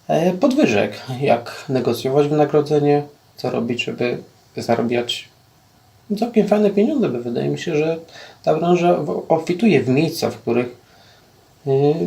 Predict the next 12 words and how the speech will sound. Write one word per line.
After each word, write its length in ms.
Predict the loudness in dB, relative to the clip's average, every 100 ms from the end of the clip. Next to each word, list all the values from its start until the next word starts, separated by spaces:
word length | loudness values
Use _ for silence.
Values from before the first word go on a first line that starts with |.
| -4
można 380 | -4 -2 0 2
godne 260 | 2 2
pieniądze 400 | 0 0 0 0
zarabiać 580 | 0 0 0 -2 -4 -6
i 300 | -6 -4 -6 -10 -2
być 180 | 0 2
zadowolonym 720 | 2 2 2 2 4 2 0 -6 -6
nie, 140 | -2 2
nie 120 | 2
tylko 220 | 2 0
z 80 | 0
pracy, 580 | 2 2 2 -2 -4 -6